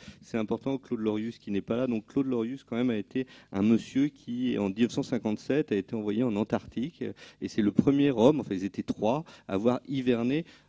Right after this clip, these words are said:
euh, sur les hauteurs du continent antarctique, euh, donc dans des conditions extrêmes. Ils ont failli mourir d'ailleurs parce qu'ils sont empoisonnés, enfin bon, et cetera. Ils sont isolés de tout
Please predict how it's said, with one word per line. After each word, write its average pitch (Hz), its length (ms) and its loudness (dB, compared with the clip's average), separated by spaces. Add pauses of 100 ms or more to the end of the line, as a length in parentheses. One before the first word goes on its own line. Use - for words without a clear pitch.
euh, 101 340 -4
sur 143 420 -4
les 104 100 -2
hauteurs 127 580 2
du 104 100 -6
continent 104 300 -4
antarctique, 113 560 -8
euh, 113 160 -6
donc 104 240 -12
dans 107 140 -8
des 98 100 -8
conditions 113 400 -6
extrêmes. 131 640 -6 (280)
Ils 95 240 -10
ont 92 180 -12
failli 98 260 -8
mourir 101 420 -2
d'ailleurs 92 360 -6
parce - 180 -14
qu'ils 95 240 -12
sont 90 300 -8
empoisonnés, 95 420 -4
enfin 104 140 -6
bon, 92 100 -10 (320)
et 104 80 -12
cetera. 135 400 -8
Ils 131 80 -6
sont 117 340 -8
isolés 123 380 0
de - 120 -20
tout 180 260 -6